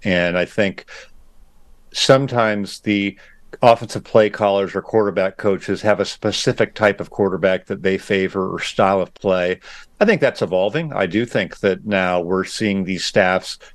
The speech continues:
change and say, "Hey, you know what? We're gonna run the offense for Jalen Hurts or Justin Fields." I think that's a good thing. I do think there's an evolution that's giving some of these players that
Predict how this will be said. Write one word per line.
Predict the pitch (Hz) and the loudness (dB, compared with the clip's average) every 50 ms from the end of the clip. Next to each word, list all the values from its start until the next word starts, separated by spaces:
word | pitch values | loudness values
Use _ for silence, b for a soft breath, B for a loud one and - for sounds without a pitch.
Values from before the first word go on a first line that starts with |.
| - - | -16 -8
change | - - 139 151 - - - - - - 98 | 2 2 4 4 2 -2 -10 -16 -16 -10 -6
and | 98 92 92 | -6 -4 -4
say, | - - 104 92 90 90 87 92 - | 2 4 4 4 4 2 -2 -4 -6
"Hey, | - 107 110 104 | -2 0 0 0
you | 98 95 | 2 0
know | 95 98 | 0 0
what? | 98 101 107 101 | 0 0 0 -2
We're | 98 104 | -2 -4
gonna | 107 104 92 87 | -2 -2 -2 -2
run | 87 95 98 98 98 95 | 0 0 -2 -2 -2 -2
the | 92 90 87 90 | -2 -2 -2 -2
offense | 101 - 101 98 - - 98 - | 0 0 0 0 0 -2 -6 -8
for | - - 98 | -4 -4 -2
Jalen | 80 - 101 98 95 92 | 2 2 2 2 2 -2
Hurts | 85 104 113 98 82 - - | 0 0 0 0 0 -4 -8
or | 92 | -8
Justin | 76 71 92 92 82 - - 92 | -4 0 0 0 0 -2 -8 -10
Fields." | 82 - 110 101 95 87 78 71 - - B B B B B B - | -4 -2 0 0 2 0 -2 -6 -10 -16 B B B B B B 2
I | 123 | 2
think | 131 127 | 6 6
that's | 135 127 - - | 6 4 2 -2
a | - | -2
good | - 107 107 101 80 - | 0 2 0 0 0 -2
thing. | 107 101 101 101 98 95 | -2 0 0 -2 -2 -4
I | 92 87 | -4 -2
do | - 98 98 | -2 -2 -2
think | - - 101 - | 0 -2 -4 -2
there's | - 101 90 82 90 | -2 -2 -2 -2 -4
an | 104 104 | -2 0
evolution | 104 98 87 98 92 92 95 98 - - - 101 98 95 B B B B B _ | 0 2 2 0 0 0 0 -2 -2 -2 -2 -2 -2 -4 B B B B B _
that's | 107 - - | -8 -6 2
giving | - 120 110 104 101 | 4 4 4 4 2
some | 95 - - 110 101 | -2 -2 -2 0 0
of | 95 | -2
these | 82 98 90 - | -2 -4 -6 -6
players | - - 110 104 98 95 92 95 87 - - | -2 2 4 4 4 4 0 -2 -4 -4 -2
that | - 95 92 | -2 -2 -2